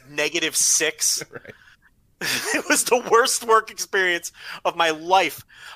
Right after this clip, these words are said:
Speaker 1: My hands were just fucking black from the, uh, from the ink at the end of the day, you, 'cause the newspaper ink comes off.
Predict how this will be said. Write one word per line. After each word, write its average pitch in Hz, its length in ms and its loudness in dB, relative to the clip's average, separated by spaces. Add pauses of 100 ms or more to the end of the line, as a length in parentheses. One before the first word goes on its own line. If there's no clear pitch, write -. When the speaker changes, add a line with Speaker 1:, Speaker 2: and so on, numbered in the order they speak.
Speaker 1:
My 208 200 4
hands 196 540 -2
were 180 180 0
just - 360 -2
fucking 185 640 -4
black 165 600 0 (100)
from 165 340 -4
the, 151 180 -4
uh, 127 280 2
from 151 180 -12
the 143 180 -6
ink 185 380 -8 (440)
at 196 180 0
the 208 160 0
end 208 160 0
of 208 80 6
the 208 80 6
day, 214 180 6
you, 196 260 0
'cause 170 200 -2
the 160 100 -2
newspaper 196 640 -2
ink 208 320 -4
comes 202 320 0
off. 202 380 6